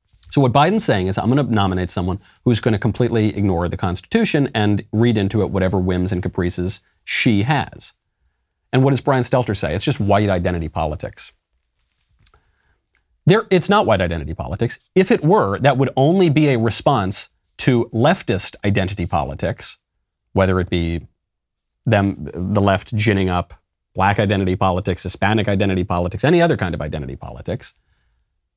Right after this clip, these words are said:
That, that comes first. There was a, a report from Pew Research that showed that white people in America have the lowest racial consciousness of any group by a lot. It's about fifteen percent for white people. It's over fifty percent for every other group.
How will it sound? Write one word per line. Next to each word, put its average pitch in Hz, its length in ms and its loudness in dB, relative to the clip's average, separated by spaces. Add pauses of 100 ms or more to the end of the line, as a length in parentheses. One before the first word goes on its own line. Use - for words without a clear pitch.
(300)
That, 139 240 2 (100)
that 147 180 2
comes 170 260 0
first. - 500 -4 (100)
There 110 100 2
was 107 120 2
a, 95 220 0
a 101 100 2
report 104 340 0
from 104 160 -2
Pew 123 160 0
Research 101 460 -2
that 95 120 -4
showed 92 300 0 (300)
that - 120 -2
white 104 280 0
people 135 240 0
in 110 40 0
America 107 340 0
have 107 100 0
the 101 100 2
lowest 101 600 0
racial 104 340 0
consciousness 98 580 -4
of - 100 -6
any 98 220 0
group 90 240 -2
by 80 120 -2
a 80 60 -2
lot. 90 340 -2
It's - 120 -16
about - 140 -4
fifteen 139 380 0
percent 113 360 -2
for 101 100 -4
white 95 240 0
people. 98 380 0 (180)
It's - 100 -4
over 107 180 2
fifty 123 320 0
percent 101 360 -2
for 98 120 0
every 95 220 0
other 82 160 -2
group. 87 300 -6